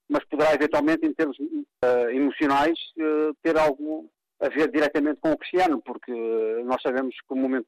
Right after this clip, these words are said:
dele, em termos emocionais, eh, por aquilo que ele tinha traçado o clube, não é o melhor. E, e seria importante ele, a partir do momento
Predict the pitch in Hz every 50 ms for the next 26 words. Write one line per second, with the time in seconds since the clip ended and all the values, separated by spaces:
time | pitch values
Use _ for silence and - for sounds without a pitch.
0 | _ - 131 131 131 123 123 120 117 - 139 123 113 127 127 123 - - 135 131
1 | 131 127 123 110 - - - 127 123 123 120 123 - _ - 131 123 - 139 120
2 | - 147 120 - 139 131 117 139 127 - 139 127 120 - - 143 131 135 143 151
3 | 156 170 175 165 135 123 113 - _ _ _ - - - - _ _ _ - 131
4 | - 139 135 - - - 151 156 151 143 - - 156 - 165 147 131 - 123 131
5 | 127 120 123 123 123 123 127 85 98 123 - - - - 143 135 143 147 - -